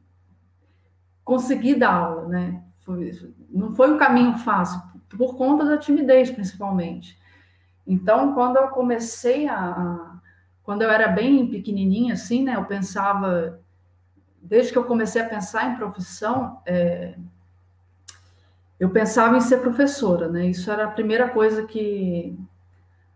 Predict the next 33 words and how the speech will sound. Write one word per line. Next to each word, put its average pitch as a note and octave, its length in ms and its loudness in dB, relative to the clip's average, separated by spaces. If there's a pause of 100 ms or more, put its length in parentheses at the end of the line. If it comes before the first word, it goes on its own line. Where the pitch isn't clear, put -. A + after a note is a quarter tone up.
(160)
a, E3+ 220 -4
a G3+ 60 2
matemática A3+ 720 4
foi C4+ 180 4
porque C4 260 0
eu C4 60 6
me C4 140 2
dava A#3 320 4
bem A#3 580 0
com A#3+ 80 -2
matemática, A3+ 760 -2
mas F3+ 360 0
a... F3+ 340 -4
o F#3 60 -4
meu G3+ 240 2
sonho A3+ 560 -2
de G3 120 -2
vida A#3+ 360 0
era C4+ 180 0
ser C4 140 2
professora. B3 720 -4 (500)
Mas A#3 300 2
como E4 440 6
eu C4+ 160 8
ia B3+ 140 4
conseguir A3+ 480 -4
isso, B3 220 -8
eu E4 80 -6
não - 100 -16
sabia, B3 520 -4
porque F#3 340 -4
eu A3+ 200 -2
não, A#3 220 -2